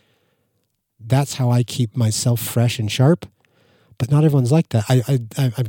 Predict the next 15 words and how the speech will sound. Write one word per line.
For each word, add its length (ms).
I'm 180
imagining 500
there 160
are 140
people 320
that 140
are 80
like, 260
"If 100
I 80
quit 220
tattooing 380
for 160
a 60
week, 420